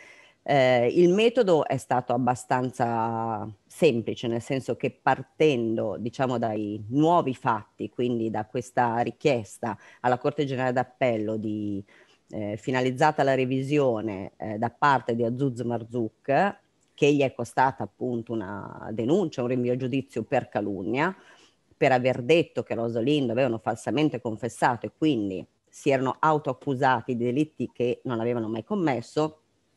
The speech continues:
è stata un po' l'analisi, eh, di tutte quelle che sono le cosiddette confessioni. Questa è la parte centrale del libro.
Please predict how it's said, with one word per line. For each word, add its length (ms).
è 80
stata 280
un 120
po' 120
l'analisi, 720
eh, 540
di 280
tutte 580
quelle 760
che 120
sono 320
le 360
cosiddette 540
confessioni. 1000
Questa 260
è 20
la 80
parte 340
centrale 500
del 160
libro. 460